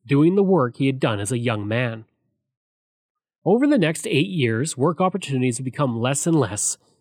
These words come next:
and he was relegated to doing street surveys in Montreal.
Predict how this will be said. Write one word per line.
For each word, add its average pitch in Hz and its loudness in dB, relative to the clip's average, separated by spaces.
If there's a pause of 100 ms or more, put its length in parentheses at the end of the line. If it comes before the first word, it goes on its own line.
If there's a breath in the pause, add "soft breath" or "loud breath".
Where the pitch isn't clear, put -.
(160)
and 120 -8
he 123 -2
was 151 -2
relegated 131 2
to - -8
doing 147 0
street - -2
surveys 117 -2
in 110 -4
Montreal. 120 -2